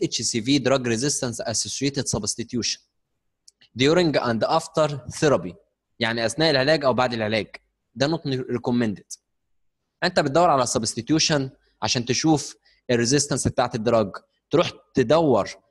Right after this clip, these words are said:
على ال resistance جوه الجسم بتاع الإنسان بعد انت ما اديت العلاج، طب ما ممكن يكون الفيروس اكتسب ريزيستنس فعلًا، او يكون الفيروس خلاص اتعود على العلاج وشافه، فهي-،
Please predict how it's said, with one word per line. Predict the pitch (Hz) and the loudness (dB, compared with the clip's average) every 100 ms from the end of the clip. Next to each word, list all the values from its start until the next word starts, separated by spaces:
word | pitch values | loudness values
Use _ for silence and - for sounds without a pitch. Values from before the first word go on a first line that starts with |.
| _ - | _ -2
على | 110 120 | 0 2
ال | 117 | 0
resistance | 120 165 - 107 - | 0 -4 -4 -8 -6
جوه | 113 151 | 0 2
الجسم | 127 120 156 - - _ - | 2 2 0 0 -4 _ -10
بتاع | 107 123 123 | -2 0 0
الإنسان | 123 113 160 143 104 - _ - | -2 -4 0 0 -2 -6 _ -4
بعد | 117 123 | -2 -2
انت | 156 | -4
ما | 135 | -6
اديت | 120 139 123 | -4 -4 -2
العلاج، | 113 131 127 - _ - | 0 0 0 -4 _ -2
طب | 120 | 0
ما | 117 | -2
ممكن | 151 139 | -4 -4
يكون | 131 147 | -4 -2
الفيروس | 135 117 147 131 | -4 0 -2 -2
اكتسب | - 147 139 120 | -8 -8 -6 -6
ريزيستنس | 117 139 - 113 113 | -6 -8 -8 -12 -6
فعلًا، | 135 120 90 - _ _ _ _ 131 | -2 -2 -4 -14 _ _ _ _ 0
او | |
يكون | 127 156 143 | 0 0 -4
الفيروس | 113 151 147 - - | 0 0 0 -2 -8
خلاص | - 123 147 - - _ _ _ _ _ _ _ _ _ | -4 0 0 -2 -8 _ _ _ _ _ _ _ _ _
اتعود | 123 185 196 | 0 2 2
على | 156 147 | 2 2
العلاج | 180 185 | 0 0
وشافه، | 123 - 175 - 87 _ _ | -2 -2 -2 -4 -14 _ _
فهي-، | - 101 104 101 110 | -12 -10 -6 -6 -6